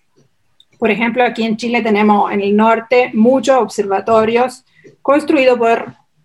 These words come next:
consorcios de muchos países. Em, la mayoría de los que están aquí son europeos o norteamericanos. Entonces después, em,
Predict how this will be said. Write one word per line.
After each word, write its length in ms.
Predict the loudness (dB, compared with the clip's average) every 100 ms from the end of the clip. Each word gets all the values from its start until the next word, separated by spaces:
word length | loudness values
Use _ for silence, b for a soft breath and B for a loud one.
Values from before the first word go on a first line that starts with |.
| _
consorcios 680 | -2 0 0 2 2 2 0
de 100 | 2
muchos 380 | 0 0 -2 -4
países. 800 | 0 0 0 -2 -4 -4 -12 -20 _ _ B B _ _
Em, 840 | 0 2 0 -2 -6 -10 -12 -12
la 140 | -8 -4
mayoría 560 | -2 0 0 2 0 0
de 100 | -2
los 100 | -4
que 60 | -6
están 180 | -4
aquí 300 | -4 -4 -6
son 420 | -4 -6 -6 -10 -8
europeos 600 | -2 0 0 0 0 0 0
o 40 | -4
norteamericanos. 1040 | -10 -8 -8 -6 -10 -10 -14 -16 -20 _ _ _ _ _ -20 _
Entonces 400 | 0 4 6 6
después, 840 | 4 2 0 2 0 -4 -14 -20 _ _ _ _ _ _ _ _ _ _ _ _
em, 440 | 0 0 -2 -10